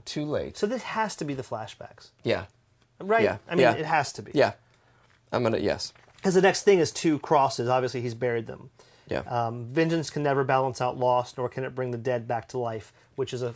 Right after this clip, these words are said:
Speaker 2: that echoes a line in the movie.
Speaker 1: Mm-hmm.
Speaker 2: "There is no peace to be had there, only pain and madness." So, anyway, super cool. Anyway, so then it goes back, uh, to the, the first History Man, making sure we understand that this is actually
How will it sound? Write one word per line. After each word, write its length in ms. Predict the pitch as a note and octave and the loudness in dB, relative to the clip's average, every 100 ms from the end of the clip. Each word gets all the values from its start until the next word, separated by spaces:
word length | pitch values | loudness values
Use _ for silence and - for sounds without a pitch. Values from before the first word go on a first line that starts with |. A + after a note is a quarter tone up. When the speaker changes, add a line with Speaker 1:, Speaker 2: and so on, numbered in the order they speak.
| _ - | _ -8
Speaker 2:
that 200 | C#3 C3 | -4 -2
echoes 280 | B2+ B2+ | -2 -4
a 80 | B2 | -4
line 320 | B2+ B2+ A#2+ | -4 -2 -2
in 60 | A#2 | -4
the 60 | A2+ | -6
movie. 280 | A#2 A2+ | -6 -8
Speaker 1:
Mm-hmm. 260 | A#2+ A2+ G#2 A2+ - | -10 -6 -6 -6 2
Speaker 2:
"There 140 | D3+ | 4
is 100 | C#3 | 4
no 140 | D3+ | 4
peace 320 | C#3+ C#3+ C3 - | 2 -2 -6 -6
to 80 | |
be 100 | C3 B2 | -4 0
had 240 | B2 B2 | 0 0
there, 100 | B2 | -2
only 180 | B2 A#2+ | -4 -6
pain 480 | - B2 A2+ A2 G2+ _ _ - | -8 -6 -6 -6 -12 _ _ -10
and 200 | A#2 A2 | -6 -6
madness." 720 | A2 G#2+ G#2+ A2 - - - _ _ _ _ _ - | -4 -4 -6 -12 -14 -14 -14 _ _ _ _ _ -20
So, 400 | - A2+ G#2+ G#2+ _ - _ _ - | -16 -14 -14 -16 _ -20 _ _ -6
anyway, 180 | C3+ A#2 | -4 -2
super 240 | A2 F#3 E3 | 0 0 4
cool. 180 | C3 - - | 2 0 2
Anyway, 160 | G3+ | 4
so 100 | D3+ | 4
then 120 | F#3+ A3 | 4 6
it 40 | |
goes 160 | G#3 D#3+ | 6 8
back, 340 | F#3+ F3 - - | 6 6 0 -4
uh, 280 | D#3+ C#3+ B2+ - - _ | 2 2 0 -6 -20 _
to 440 | - D3 C#3+ C3+ C3+ | -4 0 2 0 0
the, 340 | C3 B2+ B2 | 0 0 0
the 160 | - B2 | -4 -8
first 240 | - C#3 | -4 -2
History 240 | D#3 - C#3 | -2 -4 -2
Man, 220 | B2+ B2 | 0 0
making 220 | C3 - | -2 -4
sure 160 | C3 C3+ | -6 -2
we 60 | B2+ | -2
understand 320 | B2 C3 A#2+ | -2 -2 -2
that 80 | A#2 | -2
this 160 | C#3 | -2
is 80 | C3+ | 0
actually 400 | B2+ - B2 | -2 -2 -6